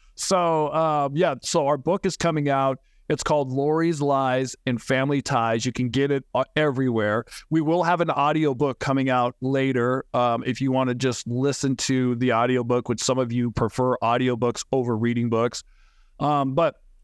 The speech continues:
I gotta tell you, the cover of the book is phenomenal, so we'll talk about that here in a second.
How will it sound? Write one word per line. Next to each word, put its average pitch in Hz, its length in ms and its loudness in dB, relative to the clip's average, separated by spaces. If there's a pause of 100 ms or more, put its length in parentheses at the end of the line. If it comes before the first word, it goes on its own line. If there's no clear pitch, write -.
(180)
I 143 100 2
gotta 170 200 2
tell 165 220 0
you, 151 120 2
the 131 120 -2
cover 165 580 0
of 127 200 0
the 123 80 -2
book 131 460 0
is 131 340 -2 (100)
phenomenal, 131 480 0
so 131 120 -4
we'll 127 80 -2
talk 143 260 0
about 127 240 0
that 123 180 2
here 127 160 0
in 113 80 -4
a 107 40 -4
second. 123 480 -2